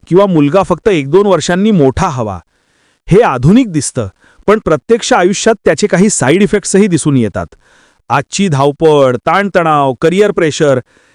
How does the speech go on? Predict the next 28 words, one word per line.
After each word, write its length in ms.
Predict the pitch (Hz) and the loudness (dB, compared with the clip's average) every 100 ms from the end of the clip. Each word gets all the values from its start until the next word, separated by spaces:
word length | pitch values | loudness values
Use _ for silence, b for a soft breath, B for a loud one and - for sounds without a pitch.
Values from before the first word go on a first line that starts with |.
| _ - | _ -2
यामुळे 420 | 147 226 220 240 - | 0 2 2 0 0
अनेक 320 | 139 240 233 | 0 0 -2
महिलांचं 520 | 185 180 190 185 226 160 | 0 2 2 0 -2 -2
हार्मोनल 460 | 123 131 196 240 | -2 0 2 0
सिस्टम 440 | 226 160 - 202 190 | 0 -2 0 -2 0
लवकर 440 | 120 127 123 226 - | 0 0 0 -2 0
कमजोर 360 | 156 143 139 | -2 0 -2
होतं 300 | 107 - 82 - _ _ _ _ _ | -2 -10 -14 -20 _ _ _ _ _
आणि 240 | 104 131 | -2 0
अनेक 280 | 185 143 202 - | 2 2 0 -2
पुरुष 300 | 147 196 226 | 0 2 2
मला 200 | 196 202 | 2 0
सांगतात 480 | 190 160 135 175 131 - _ _ _ - | 0 -2 -2 -2 -2 -8 _ _ _ -4
की, 100 | 214 | 0
"सर, 180 | 226 233 | 2 2
आमचं 260 | 202 190 | 0 2
वैयक्तिक 580 | 240 151 165 214 - 233 | 2 2 2 -2 -4 -2
आयुष्य 340 | 170 196 - 220 | 0 0 0 -2
बंद 300 | 139 135 185 | 0 2 2
पडलंय, 400 | 170 123 98 80 b b b b | 0 -2 -4 -10 b b b b
कारण 240 | 156 254 240 | 0 0 -2
पार्टनरला 520 | 139 123 - 220 240 262 | -4 -4 -2 0 0 -2
तितकी 360 | 185 - 247 202 | -4 -4 -2 -2
इच्छा, 440 | 135 - 190 156 | -2 0 2 0
तितका 360 | 117 131 - 220 | -2 -6 0 0
उत्साह 440 | 180 - - 175 | 0 0 -2 0
राहिलेला 420 | 208 131 143 180 | 0 0 0 0
नाही." 320 | 160 110 98 | 0 -4 -6